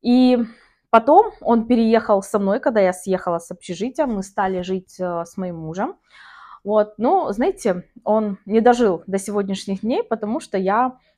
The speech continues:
умудрилась засушить кактус. Это первое растение, которое пополнило моё кладбище домашних растений. Оно у меня огромное, если что.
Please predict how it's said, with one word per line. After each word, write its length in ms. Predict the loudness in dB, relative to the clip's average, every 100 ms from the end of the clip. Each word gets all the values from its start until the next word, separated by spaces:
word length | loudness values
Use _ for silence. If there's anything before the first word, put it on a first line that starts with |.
| -2
умудрилась 480 | -2 0 -2 -2 -2
засушить 480 | -8 -14 -12 -12
кактус. 500 | -8 -8 -8 -20 -14 -4
Это 240 | 2 2
первое 340 | 4 4 6 4
растение, 400 | 4 0 0 0
которое 380 | -2 0 2 2
пополнило 560 | 0 0 0 2 2
моё 360 | 2 2 4 2
кладбище 500 | 2 0 0 -4 -6
домашних 480 | -4 -2 -2 -4 -12
растений. 540 | -12 -8 -6 -6 -8 -12
Оно 180 | -4 -2
у 20 |
меня 180 | 0 -2
огромное, 340 | -2 -4 -4 -8
если 180 | -10 -16
что. 280 | -16 -16